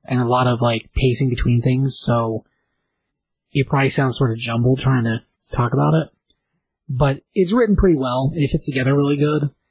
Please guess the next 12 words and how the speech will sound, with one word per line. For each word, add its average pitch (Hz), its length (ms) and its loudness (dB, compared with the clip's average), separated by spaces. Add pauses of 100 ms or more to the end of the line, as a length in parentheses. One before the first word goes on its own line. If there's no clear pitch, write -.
(380)
The 156 120 0
art's 196 280 2
fantastic. 131 800 0
Like, 127 160 0
I - 20 0
like 123 220 0
it 120 60 0
a 117 40 0
lot. 113 300 -2
It's - 160 -8
very, 131 320 0
uh, 117 240 0